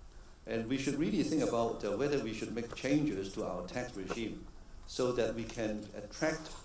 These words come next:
the activities that we like to Hong Kong as well as broaden the tax base. But that is actually for a different, uh,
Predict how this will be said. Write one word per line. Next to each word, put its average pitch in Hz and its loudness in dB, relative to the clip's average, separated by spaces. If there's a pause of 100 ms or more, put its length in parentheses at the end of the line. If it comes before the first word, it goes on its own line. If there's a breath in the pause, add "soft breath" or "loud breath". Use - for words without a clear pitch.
(600)
the 117 0
activities 156 2
that 120 2
we 107 -2
like 113 2
to 107 -2
Hong 104 0
Kong 95 0
as 95 -2
well 117 4
as 95 -2
broaden 117 2
the 95 -6
tax 95 -6
base. 95 -6 (420)
But 110 -2
that 113 4
is 104 2
actually 117 0
for 101 -2
a 98 -4
different, 101 -6
uh, 90 -4